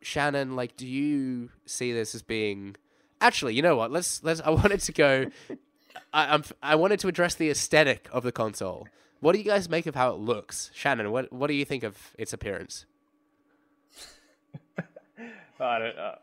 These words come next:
Speaker 2: I don't, I don't even know.
Speaker 1: <laughs>
Speaker 2: Like, I, I, I like my old P S four. Like, I really do. It's sitting here in front of me, and I, I think it's a really nice piece of tech. I don't,
Speaker 1: Yeah.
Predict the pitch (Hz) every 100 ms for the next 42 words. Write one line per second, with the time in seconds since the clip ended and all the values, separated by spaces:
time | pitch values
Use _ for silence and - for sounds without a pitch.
0 | _ _ _ 123 117 110 - 107 104 -
1 | - - 104 98 104 104 _ _ _ _
2 | _ _ _ _ _ _ _ _ _ _
3 | - - 131 - 151 160 - 143 151 120
4 | 147 - 160 117 127 131 147 131 - 110
5 | 101 95 113 - 98 117 113 123 117 117
6 | 113 107 - 123 113 110 101 104 104 107
7 | 98 92 101 107 - 113 120 127 127 107
8 | 107 107 104 98 - 104 - - 110 98
9 | - - 127 131 123 _ _ - 104